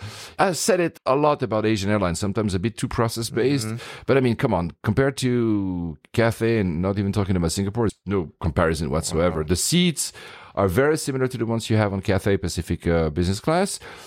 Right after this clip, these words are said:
Speaker 1: They're not older. They're probably the same generation. They're a little bit less fancy and also less modern compared to Cathay Pacific. Probably a bit tighter, including the, the cubicle, but still very comfortable to fly. They give you a, a cover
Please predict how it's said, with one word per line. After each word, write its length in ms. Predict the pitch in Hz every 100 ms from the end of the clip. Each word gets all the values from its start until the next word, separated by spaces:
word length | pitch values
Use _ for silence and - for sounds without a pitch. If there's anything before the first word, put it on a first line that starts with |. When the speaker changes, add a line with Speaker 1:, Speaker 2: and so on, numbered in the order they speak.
| -
Speaker 1:
They're 380 | - 113 107 101 90 -
not 300 | 85 127 214 -
older. 480 | 160 98 98 104 165
They're 180 | 95
probably 300 | 87 135 165
the 80 | 147
same 240 | 123 160 143
generation. 720 | 120 117 98 95 - 165 175 - - - 95
They're 100 | 101
a 40 |
little 260 | 104 123 170
bit 160 | 180
less 280 | 147 143 139
fancy 640 | 123 120 113 127 123 120
and 160 | 104 85
also 240 | 101 -
less 260 | 107 104 -
modern 540 | 101 104 98 98 98
compared 320 | 95 90 92
to 180 | - 82
Cathay 280 | - 92 95
Pacific. 640 | 90 80 101 - 135 - - - - -
Probably 300 | 226 240 214
a 40 |
bit 220 | 175 -
tighter, 640 | - 143 143 139 131 127 -
including 400 | 82 - 131 127
the, 140 | 98
the 100 | 90
cubicle, 460 | 85 - 143 - 214
but 160 | 135 110
still 280 | - 160 139
very 520 | 123 131 120 117 -
comfortable 440 | - 117 123 107
to 160 | 98 90
fly. 300 | - 127 131
They 100 | 107
give 220 | 82 101
you 240 | 95 101 90
a, 200 | 87 80 - - -
a 60 | 95
cover 640 | - 113 98 98 95 87